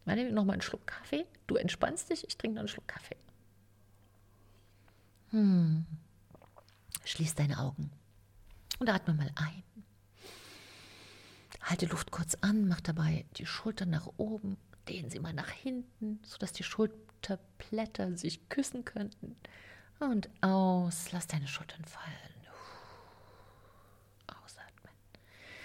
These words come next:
Sehr gut. Lass deine Augen geschlossen. Es sei denn natürlich, du fährst jetzt Auto, aber das ist selbsterklärend. Also, wenn du zu Hause bist oder gerade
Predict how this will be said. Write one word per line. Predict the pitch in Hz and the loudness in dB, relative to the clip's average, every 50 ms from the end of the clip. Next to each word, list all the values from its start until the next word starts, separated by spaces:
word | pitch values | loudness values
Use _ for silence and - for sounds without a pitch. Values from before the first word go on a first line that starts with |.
| - - - - - - - - - | -14 -12 -12 -12 -12 -10 -12 -8 0
Sehr | - 220 208 185 | 6 8 8 8
gut. | 165 175 170 160 - - - - - - - - - | 8 4 -2 -6 -6 -14 -18 -20 -20 -20 -18 -2 8
Lass | - 277 277 - | 8 8 8 10
deine | - 220 180 175 - | 8 6 6 6 4
Augen | 165 160 - 175 | 2 0 0 -2
geschlossen. | 170 165 - - 196 180 - - - 226 - - - - - _ _ - _ - _ _ _ _ _ _ _ _ _ _ _ _ - - - - - - - - - - _ - | -2 -4 -4 -4 -4 -6 -6 -6 -6 -8 -8 -10 -20 -20 -20 _ _ -20 _ -20 _ _ _ _ _ _ _ _ _ _ _ _ -18 -12 -10 -10 -10 -12 -20 -20 -20 -8 _ 4
Es | 170 - | 10 12
sei | 180 165 | 12 12
denn | 165 156 135 | 12 10 4
natürlich, | - - - 165 156 | 4 0 -2 -2 -2
du | - 156 | -2 -2
fährst | - - 160 160 - | 0 0 0 0 0
jetzt | - - - - | -4 -8 -2 0
Auto, | - - 151 - - - - - - - - - - _ _ - | 0 0 0 0 -2 -4 -4 -6 -8 -16 -20 -20 -20 _ _ -6
aber | - - - 151 - - - - - _ _ - - _ _ - - | -2 0 2 2 2 0 -2 -8 -18 _ _ -20 -20 _ _ -16 -4
das | - - 160 147 - - - | 2 2 2 2 2 -4 -4
ist | - - | -4 -2
selbsterklärend. | - - 113 - - - - - - - 135 139 135 - - - | -2 -2 -4 -4 -8 -12 -10 -10 -6 -4 -4 -4 -6 -8 -4 4
Also, | - 165 165 160 165 - - - - _ _ - - - - - | 6 6 6 6 2 -2 -10 -16 -20 _ _ -20 -20 -14 -4 2
wenn | 220 214 | 4 4
du | 208 196 | 4 4
zu | - - 170 156 | 2 2 4 4
Hause | 160 165 170 165 160 - | 6 4 4 2 2 0
bist | 156 170 160 160 - - - - - | 0 0 -2 -2 -4 -6 -8 0 0
oder | 165 165 175 | 2 2 2
gerade | 175 - 131 143 139 - - | 2 2 0 2 0 0 -4